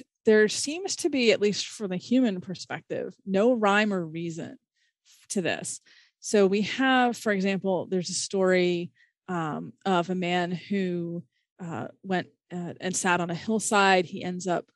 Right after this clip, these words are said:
going into the world of fairy. He experiences it as if he's living there for several years. He goes and, and finds this city in the world of fairy. He's kind of welcomed to live there, told the one thing he can't do is go to this fountain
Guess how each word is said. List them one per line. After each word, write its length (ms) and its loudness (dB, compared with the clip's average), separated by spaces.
going 200 -6
into 140 -10
the 100 -6
world 220 -4
of 80 -8
fairy. 680 0
He 400 2
experiences 840 0
it 180 0
as 160 -2
if 140 -2
he's 240 -6
living 320 0
there 180 -2
for 160 -8
several 420 -4
years. 580 -8
He 180 -6
goes 320 2
and, 280 -6
and 140 -12
finds 340 -6
this 160 -6
city 520 2
in 100 -6
the 60 -8
world 200 -8
of 80 -10
fairy. 500 -2
He's 180 -12
kind 180 -4
of 120 -6
welcomed 460 -2
to 80 -8
live 220 2
there, 440 2
told 320 4
the 80 2
one 220 4
thing 160 0
he 100 4
can't 340 -2
do 340 2
is 160 -4
go 240 0
to 120 -12
this 220 -6
fountain 680 -4